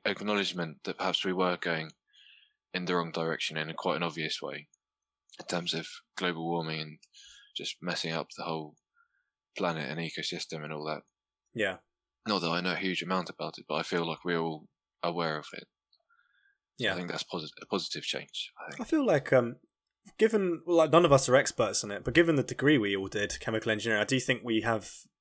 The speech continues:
Speaker 2: a slightly more unique insight into it than, you know, than some other people do. And it's quite, it's quite alarming when you realise, like, just every sort of activity that we do, even just recording this bloody podcast, you know, has quite a big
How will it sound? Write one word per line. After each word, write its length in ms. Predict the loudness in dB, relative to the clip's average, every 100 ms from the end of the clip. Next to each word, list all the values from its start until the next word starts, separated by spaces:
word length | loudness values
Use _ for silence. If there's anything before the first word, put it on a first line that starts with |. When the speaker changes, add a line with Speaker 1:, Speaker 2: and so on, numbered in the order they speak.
| _ _ -2
Speaker 2:
a 40 |
slightly 360 | 6 6 6 0
more 180 | -2
unique 320 | 0 0 0 0
insight 360 | -4 -2 -4
into 240 | -4 -4 -2
it 120 | -4 -6 _ _ _ _
than, 380 | 0 2 -4 -12 -6
you 80 | -2
know, 120 | -2
than 140 | -2
some 160 | 0 2
other 140 | 0
people 300 | -2 -8 -8
do. 220 | -4 -2 -2 -8 -20 _ _ _ _ _
And 280 | 2 2 4
it's 240 | 2 0
quite, 400 | -2 2 4 4 -2 -4
it's 100 | 4
quite 200 | 8 8
alarming 340 | 10 8 6
when 80 | 0
you 100 | 2
realise, 200 | 4 4
like, 200 | 0 -2
just 180 | -4 0
every 280 | 0 2 0
sort 240 | 0 0
of 40 |
activity 520 | 0 2 0 0 -2 -2
that 160 | -4
we 100 | -4
do, 140 | 0 0
even 320 | 0 -2 -6
just 180 | -10 -6
recording 380 | -2 2 0 0
this 120 | -2
bloody 260 | -2 -2
podcast, 600 | -2 -2 -2 -4 -2 -4 -6 -16 -20 _ -2
you 80 | 0
know, 140 | 2
has 180 | 4 2
quite 300 | 8 8 8
a 40 |
big 300 | 6 4 4